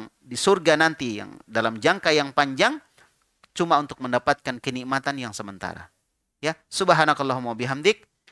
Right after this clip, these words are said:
asyhadu an la ilaha illa anta, astaghfiruka wa atubu ilaik.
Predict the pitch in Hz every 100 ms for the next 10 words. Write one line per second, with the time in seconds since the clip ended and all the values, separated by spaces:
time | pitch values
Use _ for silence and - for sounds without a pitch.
0 | _ - - 147 151 147 135 135 127 127
1 | 147 147 - 147 135 107 - 131 - 139
2 | 131 123 113 113 110 131 123 120 160 208